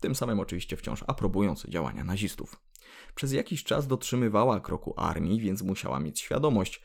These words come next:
jej dalszych działań oraz metod. Nie we wszystko była zapewne wtajemniczana,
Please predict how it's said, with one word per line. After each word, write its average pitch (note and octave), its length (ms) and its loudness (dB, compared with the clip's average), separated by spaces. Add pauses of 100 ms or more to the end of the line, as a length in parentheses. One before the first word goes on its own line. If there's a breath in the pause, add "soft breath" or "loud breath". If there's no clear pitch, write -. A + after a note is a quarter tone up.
(300 soft breath)
jej B2 280 6
dalszych F2+ 480 -2
działań D#2 380 -2 (400)
oraz - 480 -4 (200)
metod. - 640 -2 (140)
Nie E3 320 2
we A2+ 120 4
wszystko - 420 -2
była F#2 260 -4
zapewne D2 500 -4 (300 loud breath)
wtajemniczana, G#2 840 0